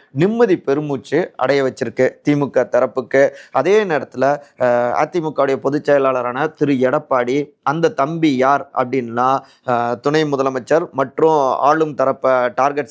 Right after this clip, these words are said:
செஞ்சு பேசியிருந்தாரு. டெல்லிக்கு அதனால தான் "வெள்ளக்கொடி தூக்கிட்டு போறீங்களா?" அப்படின்லாம் அட்டாக் செஞ்சிருந்தாரு. இதற்கு தான் உடனடியாக "உரிமை கொடியைத்தான் ஏந்திக்கிட்டு நாங்க போனோம்"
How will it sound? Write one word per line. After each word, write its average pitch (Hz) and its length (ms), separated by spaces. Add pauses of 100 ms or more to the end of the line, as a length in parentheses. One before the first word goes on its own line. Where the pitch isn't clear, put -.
செஞ்சு 127 220
பேசியிருந்தாரு. 131 560
டெல்லிக்கு 190 480
அதனால 170 420
தான் 156 560
"வெள்ளக்கொடி 156 460
தூக்கிட்டு 135 320
போறீங்களா?" 139 680
அப்படின்லாம் 123 520 (240)
அட்டாக் 143 380
செஞ்சிருந்தாரு. 123 600 (220)
இதற்கு 185 320
தான் 185 180
உடனடியாக 156 720
"உரிமை 180 420
கொடியைத்தான் 151 460
ஏந்திக்கிட்டு 143 460
நாங்க 127 320
போனோம்" 135 400